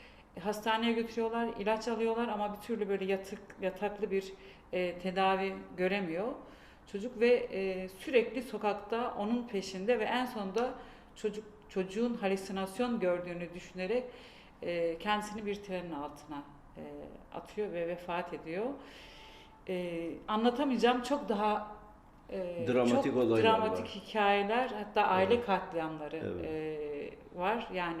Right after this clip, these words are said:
Speaker 1: Bağcılar olayını
Speaker 2: Maalesef,
Speaker 1: biliyoruz ve
Speaker 2: maalesef.
Speaker 1: buna benzer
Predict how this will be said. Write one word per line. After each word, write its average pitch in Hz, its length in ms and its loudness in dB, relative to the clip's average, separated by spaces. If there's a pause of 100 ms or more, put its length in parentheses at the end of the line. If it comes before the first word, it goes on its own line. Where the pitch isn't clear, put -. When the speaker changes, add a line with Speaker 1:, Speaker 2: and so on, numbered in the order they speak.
Speaker 1:
Bağcılar 180 460 2
olayını 208 320 0
Speaker 2:
Maalesef, 190 240 -4
Speaker 1:
biliyoruz 202 360 -2
ve 208 220 2
Speaker 2:
maalesef. 175 500 -10
Speaker 1:
buna 220 240 2
benzer 202 540 2